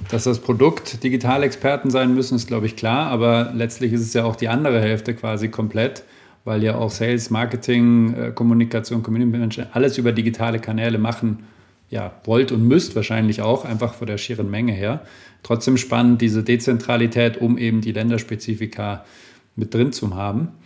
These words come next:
Ähm, jetzt habt ihr ja extrem viele Daten generell, das ist ja euer Kernprodukt, aber ihr habt natürlich auch immer mehr Daten,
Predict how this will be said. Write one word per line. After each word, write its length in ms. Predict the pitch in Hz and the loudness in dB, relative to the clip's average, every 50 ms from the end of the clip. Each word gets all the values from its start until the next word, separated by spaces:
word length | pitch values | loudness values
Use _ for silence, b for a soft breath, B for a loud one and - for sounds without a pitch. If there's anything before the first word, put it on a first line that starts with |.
| B B B B B B - | B B B B B B 0
Ähm, 400 | 123 120 123 123 123 127 123 - - | 2 4 6 6 6 4 2 -2 -6
jetzt 160 | - 127 107 | -4 -2 2
habt 160 | 127 143 - 156 | 2 2 4 6
ihr 80 | 143 | 6
ja 180 | 135 135 131 135 | 6 6 4 2
extrem 440 | 127 120 - - - 110 139 151 139 | 0 -4 -4 -4 0 2 2 2 2
viele 240 | - 135 120 117 | -2 2 2 2
Daten 420 | 113 101 104 113 147 160 - 151 120 | 2 2 2 2 0 2 0 0 2
generell, 440 | 113 113 127 156 156 156 165 170 143 | 2 2 4 4 2 2 2 2 2
das 100 | 120 107 | 2 2
ist 80 | 107 | 2
ja 100 | 120 117 | 2 2
euer 200 | 117 110 107 107 | 2 2 0 -2
Kernprodukt, 800 | 107 - 120 120 127 131 - - 120 110 117 151 190 - - - | -2 0 0 0 0 0 -2 -2 -2 2 2 2 2 0 -4 -6
aber 260 | 120 117 120 127 127 | -2 0 0 4 4
ihr 80 | 127 127 | 4 4
habt 140 | 127 - - | 4 2 -2
natürlich 400 | 127 117 - 139 135 127 127 131 | -4 0 0 0 0 0 0 -2
auch 120 | 117 113 | -4 -2
immer 220 | - 127 131 127 123 | 0 0 2 2 4
mehr 180 | 123 120 120 | 4 2 2
Daten, 680 | 113 120 117 123 131 127 - 131 131 131 131 117 B | 2 2 0 0 0 -2 -2 0 0 0 0 -2 B